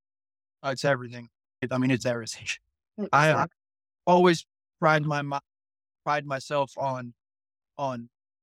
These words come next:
Speaker 1: trying to be the hardest worker in the room at all times, like, pushing myself past the limits that other people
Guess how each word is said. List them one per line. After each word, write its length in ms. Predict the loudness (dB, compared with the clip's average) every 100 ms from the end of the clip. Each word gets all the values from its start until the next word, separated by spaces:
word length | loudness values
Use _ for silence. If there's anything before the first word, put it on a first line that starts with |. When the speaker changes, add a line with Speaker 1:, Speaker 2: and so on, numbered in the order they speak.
| -8
Speaker 1:
trying 360 | -2 0 0
to 60 | -4
be 240 | 0 2
the 140 | 4 4
hardest 380 | 4 2 2 -6
worker 240 | -6 -6
in 60 | -6
the 80 |
room 200 | 0 4
at 80 | 4
all 240 | 4 2 2
times, 520 | 2 2 0 -4 -8
like, 240 | -6 -6 -10 _
pushing 280 | 0 2 2
myself 340 | 0 4 2
past 320 | 4 2 2 -6
the 80 |
limits 320 | -8 -6 -6 -8
that 120 | -4
other 240 | -4 -4
people 460 | -6 -10 -10 -14